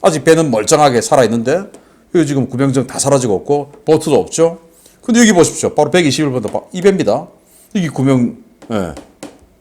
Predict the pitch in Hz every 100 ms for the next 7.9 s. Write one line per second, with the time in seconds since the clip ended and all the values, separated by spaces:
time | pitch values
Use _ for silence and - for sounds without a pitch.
0 | _ 123 123 113 107 - _ 113 107 -
1 | 71 _ - 139 135 135 117 117 117 92
2 | - - - 160 220 220 226 139 98 92
3 | 113 - - 208 208 165 - 214 151 131
4 | 120 95 101 113 87 95 - _ _ _
5 | _ 101 101 104 98 92 - _ _ _
6 | _ - 131 131 107 104 92 76 - _
7 | _ - 127 127 123 113 104 -